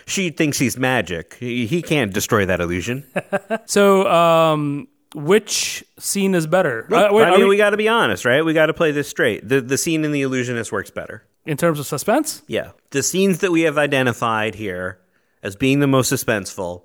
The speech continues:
Speaker 1: the scene in The Illusionist works better.
Speaker 2: Are you just trying to give a point to The Illusionist?
Speaker 1: No, I'm just trying to play it fair here.
Speaker 2: All right.
Speaker 1: I also think, I think that scene, I think we may have shortchanged the King Arthur trick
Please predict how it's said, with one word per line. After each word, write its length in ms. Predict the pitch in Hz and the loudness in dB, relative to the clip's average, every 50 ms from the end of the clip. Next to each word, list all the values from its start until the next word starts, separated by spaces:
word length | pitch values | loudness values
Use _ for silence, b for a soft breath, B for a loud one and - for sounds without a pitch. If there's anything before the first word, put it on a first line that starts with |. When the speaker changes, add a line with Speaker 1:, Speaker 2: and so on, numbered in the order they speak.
| _ - | _ -10
Speaker 1:
the 160 | 107 120 127 | -4 -4 -4
scene 260 | - - 180 175 170 | -2 0 0 0 2
in 80 | 160 151 | 0 0
The 80 | 143 | 0
Illusionist 500 | 139 135 131 131 113 120 120 107 98 - | 2 2 2 2 0 0 -2 -2 -2 -2
works 200 | 113 101 85 - | -2 -4 -4 -4
better. 320 | - - 80 - - 92 - _ - | -6 -10 -10 -10 -12 -18 -12 _ 0
Speaker 2:
Are 80 | 151 | 0
you 60 | 175 190 | 2 2
just 140 | 214 202 - | 2 2 2
trying 140 | - 226 226 | 0 0 0
to 60 | 220 | 0
give 200 | 165 151 170 185 | -2 0 0 2
a 80 | 214 202 | 0 0
point 240 | 208 - 214 208 - | 0 0 -2 0 0
to 80 | - 208 | 0 0
The 60 | 202 190 | 2 2
Illusionist? 200 | 180 175 185 247 | 2 2 2 2
Speaker 1:
No, 240 | 320 349 359 359 | 2 4 4 2
I'm 80 | 294 156 | 2 0
just 160 | 143 147 - | -2 -2 -2
trying 160 | - 185 202 | 0 0 2
to 60 | 214 202 | 2 0
play 180 | 220 233 240 | 0 0 -2
it 80 | 226 226 | -2 -4
fair 260 | - 240 294 339 294 | -4 -6 -4 -4 -6
here. 300 | 185 123 87 - 87 - _ - | -6 -6 -8 -8 -10 -16 _ -12
Speaker 2:
All 220 | - 123 151 220 | -10 -6 -4 -2
right. 140 | 254 240 214 | 0 2 2
Speaker 1:
I 20 | 240 | 4
also 320 | 254 285 294 - 285 247 | 4 4 4 2 0 0
think, 320 | 220 - 196 170 156 143 - | 0 0 0 -2 -2 -2 -2
I 120 | - 147 | -2 -2
think 240 | - - 202 190 - | 0 0 -2 -2 0
that 240 | 180 175 - - - | 0 0 0 0 -2
scene, 560 | - 175 185 175 170 160 151 156 165 170 160 b b | -2 0 0 2 2 2 0 0 -2 -6 -8 b b
I 140 | - 143 156 | -2 -2 0
think 180 | 151 262 285 | 0 -2 -2
we 140 | 285 285 262 | -2 -2 -2
may 220 | 202 175 175 180 175 | 0 2 2 2 2
have 120 | 160 151 | 0 -2
shortchanged 1120 | 147 - - 160 160 160 156 - - - 147 131 120 113 110 110 113 113 104 - - - - - | -4 -4 0 2 2 2 0 -2 -6 -2 0 0 0 0 0 -2 -4 -6 -6 -10 -12 -14 -16 -6
the 140 | 92 117 110 | -2 -2 -2
King 240 | - - 139 127 120 | 0 0 -2 0 0
Arthur 440 | 117 117 117 110 - 120 110 107 | 2 2 2 2 2 2 0 0
trick 500 | 101 - - - 107 98 92 - - - | 0 -2 -2 0 0 0 0 -2 -8 -20